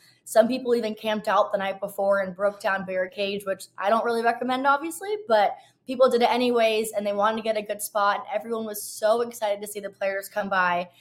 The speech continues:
And then Corey Seager had his mic drop moment, and everybody just lost it. So it was a really special day,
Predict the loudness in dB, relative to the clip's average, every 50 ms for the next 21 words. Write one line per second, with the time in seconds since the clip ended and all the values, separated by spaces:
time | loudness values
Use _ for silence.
0 | _ _ _ _ -4 -2 0 0 0 -2 -4 -8 -4 -2 0 0 0 -2 _ -20
1 | -20 -18 _ -10 -10 -8 -6 -8 -6 -4 -4 -4 -4 -4 -4 -6 -6 -6 -4 -4
2 | -4 -4 -2 -2 -4 -4 -4 -6 -8 -8 -10 -10 -10 -10 -8 -6 -6 -6 -6 -8
3 | -10 -12 -12 -10 -12 -12 -12 -12 -14 -14 -10 -8 -8 -8 -8 -8 -2 0 0 2
4 | 2 2 2 0 0 2 4 4 4 4 2 -2 -2 0 0 0 0 -2 -4 -2
5 | 0 0 0 2 0 0 -2 -4